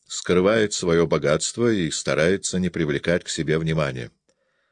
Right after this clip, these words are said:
А Ибрагим из Севильи, как истый Ибн Эзра, любит, чтобы говорили о его пышной жизни.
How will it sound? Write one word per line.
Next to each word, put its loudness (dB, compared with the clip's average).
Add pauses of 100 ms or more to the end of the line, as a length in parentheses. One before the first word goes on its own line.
А -2
Ибрагим 2
из -2
Севильи, 0 (600)
как -2
истый 0
Ибн -2
Эзра, 2
любит, 2
чтобы -2
говорили 2
о 4
его 2
пышной -2
жизни. -8